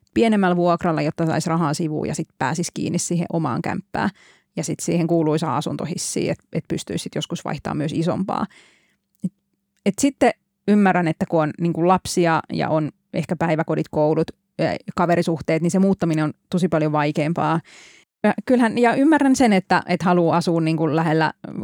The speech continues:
kivalla alueella, lähellä palveluita, lähellä baareja ja kaikkea, kun on nuori ja kaunis ja elämä on ihanaa, mut sit et ainakin tietoisesti ymmärtäisi sen, että mitä se tulee sit maksaa kahdessa vuodessa vaikka, ö, verrattuna siihen, että asuisi jossain edullisemmassa paikkaa tai vaikka kimppakämpässä.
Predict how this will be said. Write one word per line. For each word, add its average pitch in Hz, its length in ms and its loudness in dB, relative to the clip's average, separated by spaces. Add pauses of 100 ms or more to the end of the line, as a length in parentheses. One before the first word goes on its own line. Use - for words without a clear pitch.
kivalla 202 280 4
alueella, 165 340 2
lähellä 165 200 0
palveluita, 160 720 2
lähellä 170 300 0 (140)
baareja 160 480 2
ja 160 120 0
kaikkea, 156 420 -2
kun 160 160 0
on 156 120 -2 (100)
nuori 156 340 0
ja 156 100 -2
kaunis 156 400 -2
ja 160 120 0
elämä 160 340 0
on 160 100 0
ihanaa, 160 360 0
mut 170 160 -2 (920)
sit 247 160 2
et 269 140 4
ainakin 311 320 4
tietoisesti 202 680 2 (560)
ymmärtäisi 160 680 2
sen, 151 300 -2
että - 260 -4
mitä 165 220 0
se 165 100 -2
tulee 143 300 -2
sit 175 120 -2 (180)
maksaa 156 460 -2 (260)
kahdessa 160 300 -2
vuodessa 202 400 -2
vaikka, 190 300 -4 (500)
ö, 175 340 -4
verrattuna 185 480 0
siihen, 170 280 0
että - 120 -2
asuisi 202 280 -2
jossain - 260 -4
edullisemmassa 180 520 -2
paikkaa - 380 -4
tai 285 120 0
vaikka 311 140 -2
kimppakämpässä. 160 600 -4